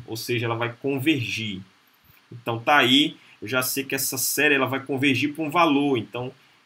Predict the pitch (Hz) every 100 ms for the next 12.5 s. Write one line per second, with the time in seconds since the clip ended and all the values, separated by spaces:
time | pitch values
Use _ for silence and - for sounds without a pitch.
0 | - - 180 151 147 170 - - - -
1 | 143 - - 101 135 135 139 120 131 135
2 | - 139 - 147 143 135 135 135 131 -
3 | 180 156 156 165 160 156 147 92 82 117
4 | 139 _ _ _ - - - - - 120
5 | 165 202 190 190 175 175 175 156 175 185
6 | 175 165 175 139 143 170 135 139 127 127
7 | 120 110 120 131 143 - - 120 123 123
8 | 117 110 123 113 127 170 - 139 156 -
9 | 123 98 98 101 - 87 110 127 123 117
10 | 107 113 110 101 - _ _ - - _
11 | - 101 98 117 113 110 107 98 98 107
12 | 101 98 95 90 85